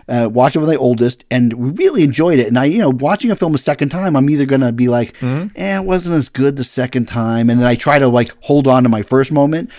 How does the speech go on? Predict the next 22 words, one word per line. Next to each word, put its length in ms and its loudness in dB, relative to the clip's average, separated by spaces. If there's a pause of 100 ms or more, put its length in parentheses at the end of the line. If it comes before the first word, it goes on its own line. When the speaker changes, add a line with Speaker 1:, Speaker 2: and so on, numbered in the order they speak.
Speaker 2:
Right. 220 2
Speaker 1:
or 140 2
I'm 80 0
like, 220 -2
"Wow, 240 0
it's 100 -4
still 200 0
as 80 -4
good." 280 -4 (420)
It 160 -2
was 140 -6
still 260 2
as 100 -2
good, 260 4
and 120 0
I 40 -4
really 420 2
appreciated 680 -2
certain 220 -2
aspects 480 -4
more. 200 -8 (280)
Speaker 2:
Yeah. 240 -4